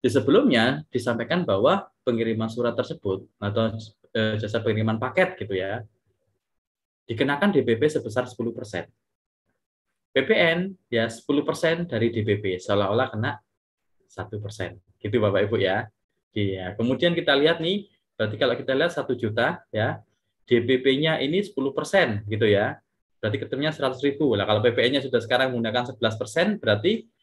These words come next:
sebelas persen kali seratus ribu. Lah, ini namanya D P P nilai lain.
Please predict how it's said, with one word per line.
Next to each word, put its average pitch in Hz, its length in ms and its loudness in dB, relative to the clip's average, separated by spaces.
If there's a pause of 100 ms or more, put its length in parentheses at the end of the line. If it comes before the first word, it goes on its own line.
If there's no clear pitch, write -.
(160)
sebelas 117 320 0
persen 175 320 0
kali 165 400 0 (320)
seratus 117 400 -4
ribu. 104 400 -4
Lah, 90 160 -2
ini 107 80 -4
namanya 110 480 -2
D 107 160 -2
P 98 80 -2
P 113 160 -2
nilai 104 320 -2
lain. 87 260 -6